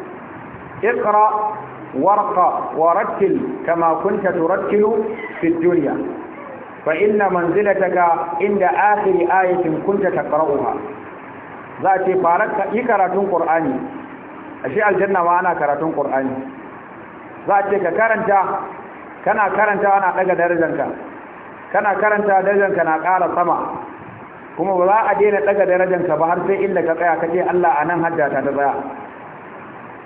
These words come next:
An, an fahimta ku? Yace matsayinka a aljanna shine inda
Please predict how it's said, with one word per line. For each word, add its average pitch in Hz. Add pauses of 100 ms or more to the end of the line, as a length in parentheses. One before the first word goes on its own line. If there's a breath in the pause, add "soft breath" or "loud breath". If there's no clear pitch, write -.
(160)
An, 175
an 175
fahimta 160
ku? 135 (760)
Yace 196
matsayinka 226
a 175
aljanna 196 (460)
shine 196 (160)
inda 208